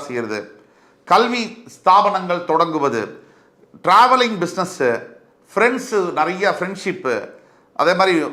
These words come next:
செல்லிங் மற்றும் பையிங், டிரான்சாக்ஷனல் பிசினஸ், அதே மாதிரி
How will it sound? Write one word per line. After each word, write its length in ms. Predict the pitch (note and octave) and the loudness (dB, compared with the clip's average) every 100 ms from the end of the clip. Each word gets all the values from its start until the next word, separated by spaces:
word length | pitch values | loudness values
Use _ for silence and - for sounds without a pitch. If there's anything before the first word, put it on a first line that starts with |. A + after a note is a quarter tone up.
| - | -2
செல்லிங் 380 | G#3 A#3 B3 A3+ | -2 0 -4 -4
மற்றும் 260 | G3 G3+ E3 C#3+ | -4 -4 -2 0
பையிங், 240 | F#3+ F3 C3+ | 2 -2 0
டிரான்சாக்ஷனல் 560 | E3 F3+ F3+ F3 E3+ C#3 | 0 2 0 0 -4 -4
பிசினஸ், 380 | C#3 A#2+ - A#2+ G2+ - - _ _ _ - | -6 -8 -4 -6 -6 -12 -20 _ _ _ -6
அதே 140 | F3 F#3 | -2 0
மாதிரி 140 | F#3+ | -2